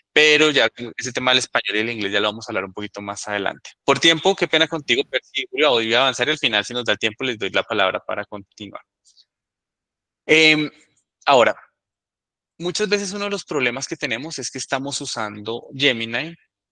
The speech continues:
para buscar información. Eh, un a-, análisis que hacía Google del tamaño de los prompts es que en promedio los prompts que hacemos, eh, no solo en Latinoamérica, sino a nivel mundial,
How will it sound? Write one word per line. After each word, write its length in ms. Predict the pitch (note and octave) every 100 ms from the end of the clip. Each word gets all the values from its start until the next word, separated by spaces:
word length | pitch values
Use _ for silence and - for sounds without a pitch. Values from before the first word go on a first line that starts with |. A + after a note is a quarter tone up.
| _
para 240 | - A2+ G#2+
buscar 360 | G#2+ G#2+ G#2
información. 540 | G#2+ A2 B2 D#3+ A3 C3 - _ _ _ _ _
Eh, 340 | C3 A#2 A#2 A2+
un 160 | B2+ C3
a-, 260 | D3 D3 -
análisis 360 | C#3+ C#3+ C#3+ C#3+
que 120 | D3
hacía 180 | A#2 A2+
Google 340 | B2 B2+ C3
del 300 | C3 B2+ A#2
tamaño 400 | - A2 G#2+ A2+
de 60 | C3
los 160 | C3
prompts 320 | - A#2+ D#3+
es 100 | A#2
que 80 | -
en 80 | B2
promedio 460 | C3+ B2+ A2 G#2 A2
los 120 | A#2+
prompts 300 | - G#2 G2+
que 160 | -
hacemos, 540 | A#2 - B2 A#2 A#2+ -
eh, 380 | B2 A#2 A2 G#2
no 160 | G#2+ A#2
solo 220 | C3 C#3+
en 160 | C#3+
Latinoamérica, 580 | C#3+ - B2+ G#2+ A2 -
sino 220 | B2 B2+
a 20 | A#2
nivel 220 | G#2 G2
mundial, 340 | A2 A#2 E3